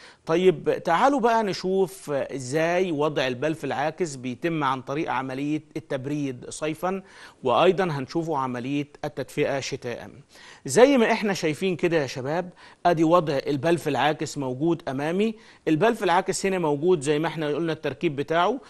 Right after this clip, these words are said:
وسمينا النقطة رقم واحد دي اللي هي الماسورة المتصلة بالضاغط، والماسورة رقم اتنين اللي هي المتصلة بالملف الداخلي اللي في هذه الحالة يعمل،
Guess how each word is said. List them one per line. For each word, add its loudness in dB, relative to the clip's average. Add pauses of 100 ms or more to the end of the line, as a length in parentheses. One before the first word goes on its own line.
(140)
وسمينا 0
النقطة 0
رقم 0
واحد 0
دي 0
اللي -4
هي 2
الماسورة -2
المتصلة -4
بالضاغط، 2 (380)
والماسورة 2
رقم 2 (100)
اتنين -2
اللي 0
هي 2
المتصلة -4 (280)
بالملف 0
الداخلي 0
اللي -4
في -4
هذه 0
الحالة 0
يعمل، 0